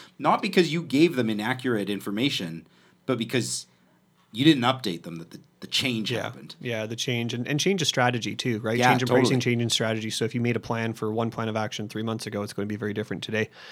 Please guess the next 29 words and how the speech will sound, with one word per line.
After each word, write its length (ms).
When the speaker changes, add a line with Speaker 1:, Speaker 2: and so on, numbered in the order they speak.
Speaker 2:
Um, 500
I 60
wanna 180
close 340
with 180
predictions. 920
Speaker 1:
Okay. 240
Speaker 2:
So 560
can 100
we 60
start 160
with 100
houses? 680
We 100
haven't 160
said 200
a 40
lot 240
about 220
houses 360
today 280
other 180
than 160
we 100
think 200
people 220
are 40
gonna 140
get 280